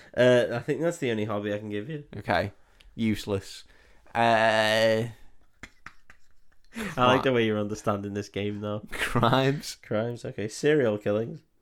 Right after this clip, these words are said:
Speaker 1: including child murder, animal cruelty, breaking and entering, Grand Theft Auto, mutilations,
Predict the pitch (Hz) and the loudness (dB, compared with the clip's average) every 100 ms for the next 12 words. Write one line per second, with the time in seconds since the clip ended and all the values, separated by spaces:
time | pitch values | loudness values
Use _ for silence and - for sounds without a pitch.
0 | _ 104 - 135 113 98 - 98 104 95 | _ -10 -2 -2 -2 -6 -4 -2 -2 -2
1 | 101 95 95 107 113 _ _ _ _ _ | -4 -6 -4 -6 -8 _ _ _ _ _
2 | _ _ _ _ _ _ _ - 135 143 | _ _ _ _ _ _ _ 0 4 6
3 | 131 - 110 104 - 107 - _ _ _ | 4 2 -2 -2 -6 -12 -16 _ _ _
4 | _ - 113 131 131 127 117 101 98 95 | _ -6 0 0 0 -2 0 0 -2 -6
5 | 98 - _ _ _ 113 123 135 135 113 | -6 -12 _ _ _ 0 2 2 0 0
6 | 101 - 98 - - _ 117 127 135 127 | -2 -2 -4 -4 -14 _ -2 0 0 0
7 | 104 98 92 87 - | 0 -2 -8 -10 -16